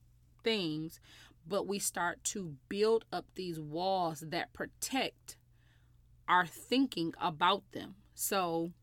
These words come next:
for example, if you, you know, ha-, if you were molested, and perhaps because of your molestation, and let's say that the molestation was at the hands of not only a man, but let's say it was a male family member. So now we're talking about,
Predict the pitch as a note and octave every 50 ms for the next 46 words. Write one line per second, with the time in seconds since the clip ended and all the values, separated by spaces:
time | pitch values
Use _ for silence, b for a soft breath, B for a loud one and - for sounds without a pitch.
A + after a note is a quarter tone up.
0 | _ _ _ - - - G3 G3 F#3 E3+ D3+ F3 E3 D#3 D#3 - - F3 E3+ E3+
1 | - _ - _ E3+ E3+ E3+ E3 - - - - - E3+ F3 F3 F3 F3 E3+ E3
2 | D#3+ - - _ - F3+ F3 E3 D3+ D3+ D#3 D3+ G3 - - F3 E3+ - - D#3
3 | E3 E3 E3+ E3 E3 E3 E3 E3+ E3 E3 E3 E3 D#3+ D#3+ - - - - - _
4 | _ - B B B B B B B B B B B B B B _ - F3+ F3
5 | F3 E3+ - - E3+ - - G3+ F#3+ F#3 - - - - F3 - - - G3 G3
6 | F3 G3 E3 E3 F3 E3+ E3+ E3+ E3 D#3+ D#3+ D#3+ D3+ - - G3+ G3 G3 F#3+ -
7 | - D#3 D3+ C#3+ D3+ E3 B B B B B B B B - D#3+ D#3+ D#3+ E3+ E3
8 | - - - - - E3 F3+ F#3 F3+ F3+ - - - F#3+ F#3 E3+ F3 D#3 - -
9 | D#3+ E3+ E3+ D#3+ E3 E3 E3 - - F#3 F3+ - - F3+ E3+ E3 D#3+ - E3 D#3+
10 | - - E3 C3+ - F#3+ F3+ E3+ E3+ E3 D#3+ - - D#3 E3 E3 E3 - - E3+
11 | E3+ E3+ E3 E3 D#3+ E3+ F3+ F#3 F#3+ F#3 F#3 F#3 G3 F#3 E3 D#3+ D#3 E3 F3+ -
12 | - G3 F#3 F#3 F#3 F3+ D#3+ E3+ E3+ E3+ F3 F#3 F#3 F3+ E3+ - - F3+ F3+ F3+
13 | E3+ D3+ C3+ C3+ C#3+ D3+ - - - - - - F#3 F3+ F3 F3+ G3 G3+ F#3+ F#3
14 | - - - F3 - - E3 D#3+ D3+ D#3 D#3+ D#3+ D#3+ D#3+ D3+ B